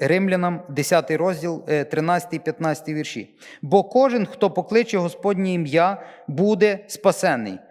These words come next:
Але як покличуть того, в кого не ввірували? А як увірують у того, що про нього не чули?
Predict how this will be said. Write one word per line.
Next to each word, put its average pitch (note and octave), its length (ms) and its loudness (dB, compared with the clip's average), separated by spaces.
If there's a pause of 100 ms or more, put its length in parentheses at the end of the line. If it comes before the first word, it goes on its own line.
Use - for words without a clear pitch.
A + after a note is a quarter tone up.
(240)
Але F#3 240 4
як A#3 300 2
покличуть G#3+ 560 0
того, G#3+ 320 4
в F3+ 100 -6
кого G3+ 240 4
не G3+ 160 2
ввірували? C3 640 0 (420)
А F3+ 100 4
як A#3 300 4
увірують G#3+ 540 0
у F#3+ 60 0
того, G#3+ 400 2
що F#3+ 200 -2
про F#3+ 160 0
нього G3+ 280 2
не G3+ 140 2
чули? D3 420 -4